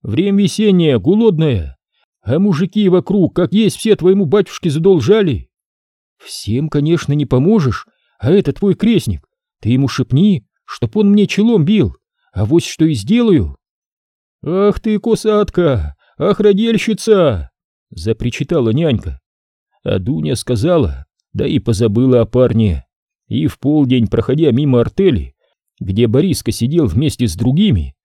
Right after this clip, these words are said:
вокруг артельного котла со щами, она даже и не взглянула на холопов. Но Бориска её не прозевал. «Самое время»,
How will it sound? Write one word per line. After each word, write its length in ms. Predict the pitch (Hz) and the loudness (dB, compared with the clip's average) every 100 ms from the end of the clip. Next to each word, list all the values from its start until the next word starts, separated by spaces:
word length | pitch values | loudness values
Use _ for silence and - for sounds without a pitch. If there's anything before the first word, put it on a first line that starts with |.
| _ _ | _ _
вокруг 420 | 98 113 185 147 | -2 -2 -2 -2
артельного 500 | 131 - 180 131 127 | -4 0 2 2 0
котла 320 | 117 143 190 | 0 0 0
со 160 | 143 143 | 0 -2
щами, 520 | - 185 131 92 62 _ _ _ _ | -2 -2 0 -2 -8 _ _ _ _
она 280 | - 101 170 | -4 -4 -2
даже 340 | 160 165 110 | -2 -2 0
и 40 | 160 | 0
не 100 | 151 | 0
взглянула 560 | 101 98 147 170 185 | -2 0 2 2 0
на 120 | 165 151 | 0 0
холопов. 640 | 160 185 151 - - _ _ _ _ _ _ _ _ _ _ _ _ _ _ _ | 0 2 2 0 -12 _ _ _ _ _ _ _ _ _ _ _ _ _ _ _
Но 220 | - - | -4 -2
Бориска 500 | 147 135 147 139 - | 0 0 -2 -4 -2
её 460 | 120 117 131 127 104 | 0 2 4 4 2
не 160 | 87 107 | 2 0
прозевал. 800 | - 110 117 127 147 101 67 - _ _ _ _ | 0 0 0 2 2 0 -4 -14 _ _ _ _
«Самое 600 | - - - 147 151 143 | -20 -10 -6 -4 -2 0
время», 680 | 123 123 175 147 131 87 67 | 2 2 2 2 2 0 -4